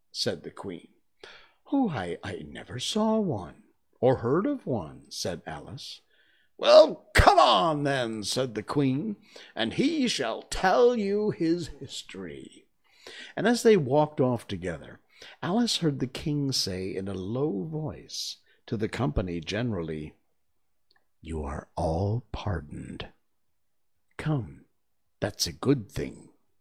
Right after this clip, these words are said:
she said to herself, for she had felt quite unhappy at the number of executions the queen had ordered. They very soon came upon a griffin,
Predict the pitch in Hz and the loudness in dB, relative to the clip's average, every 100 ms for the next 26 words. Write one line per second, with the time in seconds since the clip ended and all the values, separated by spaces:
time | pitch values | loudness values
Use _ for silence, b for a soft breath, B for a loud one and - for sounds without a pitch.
0 | _ - 87 - 76 - 80 82 - 92 | _ -10 -8 -8 -8 -12 -12 -10 -8 -8
1 | 82 - B B B - 139 - 147 131 | -10 -14 B B B 2 2 2 2 2
2 | 123 - 143 131 - - 165 - 147 127 | -2 -2 -2 -2 -2 2 2 2 -2 0
3 | 98 123 127 - 80 90 90 - 98 123 | -2 -2 -4 -6 -6 -4 -6 -4 -2 -2
4 | 131 110 104 - 107 - 87 - 135 135 | 0 0 0 -4 -4 -4 -4 -4 0 0
5 | 120 78 - 69 76 82 - 127 123 87 | 0 -6 -8 -12 -12 -10 -4 -2 -2 -2
6 | 80 90 - 90 85 - - - - _ | -6 -10 -4 -2 -2 -6 -12 -16 -20 _
7 | b b b b b b b 151 170 220 | b b b b b b b 4 6 6
8 | 247 240 - 135 113 120 127 175 202 196 | 4 4 2 2 0 -2 0 0 0 0
9 | 151 160 156 135 131 165 - 82 - | 0 0 -2 -2 -2 -2 -4 -14 -16